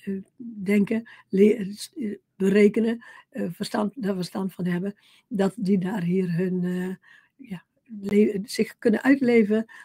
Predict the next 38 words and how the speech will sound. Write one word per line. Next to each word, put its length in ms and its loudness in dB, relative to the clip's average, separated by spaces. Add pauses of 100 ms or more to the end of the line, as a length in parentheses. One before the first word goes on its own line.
(240)
op 220 2
de 100 2
manier 340 6
hoe 180 0
het 120 -2
hier 240 0
uitgelegd 460 -10
wordt. 240 -10 (420)
Maar 140 0
voor 100 4
de 80 6
meeste 320 2
mensen 320 -2
is 100 0
het 80 -4
wel 100 -4
lastiger 440 -4
om 100 0
dit 140 -2
te 80 -6
begrijpen. 480 -4 (280)
En 100 -4
dan 100 4
is 120 2
er 80 0
nog 80 0
een 120 -4
andere 260 0
website 480 -2 (400)
en 500 0
daar 160 0
wordt 180 -2
alles 300 -4
in, 320 -4
eh, 200 -4 (420)
begrijpelijke 800 -4
taal 340 -6
uitgelegd. 600 -10